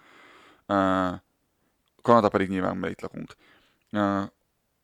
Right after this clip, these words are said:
addig, ameddig Amerikában, tehát még egyszer, egymillió emberre harminchárom darab fegyverek vetett öngyilkosság jut,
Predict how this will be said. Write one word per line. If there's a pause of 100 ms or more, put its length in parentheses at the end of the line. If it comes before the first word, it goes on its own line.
(320)
addig,
ameddig
Amerikában,
tehát
még
egyszer,
egymillió
emberre
harminchárom
darab
fegyverek
vetett
öngyilkosság
jut,